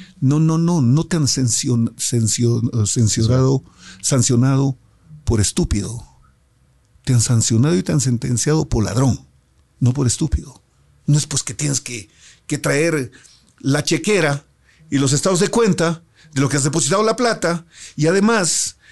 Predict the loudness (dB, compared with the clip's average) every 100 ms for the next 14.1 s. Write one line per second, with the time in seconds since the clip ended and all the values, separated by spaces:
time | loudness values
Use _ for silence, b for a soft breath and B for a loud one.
0 | B -2 0 0 2 2 0 0 0 -2
1 | 0 0 2 2 2 0 0 0 -4 -8
2 | -6 -2 0 0 0 0 -2 B B -2
3 | 0 2 2 2 0 0 -2 0 -2 0
4 | 0 0 0 2 2 2 -2 -14 -20 -20
5 | _ -2 -2 -2 -14 -16 -20 _ _ b
6 | b b -2 -2 -2 -14 -10 0 2 2
7 | -2 -4 -4 -2 0 0 -2 -2 0 0
8 | 0 0 -2 0 -2 -4 b b b -2
9 | 2 2 2 2 0 -2 -14 -18 _ B
10 | B B -2 -2 -4 -8 -8 -2 -2 0
11 | -2 0 -4 -8 -14 _ _ _ _ _
12 | -8 -6 -2 0 0 -2 -6 -10 -12 b
13 | b 0 2 2 0 -2 -4 -2 -2 -6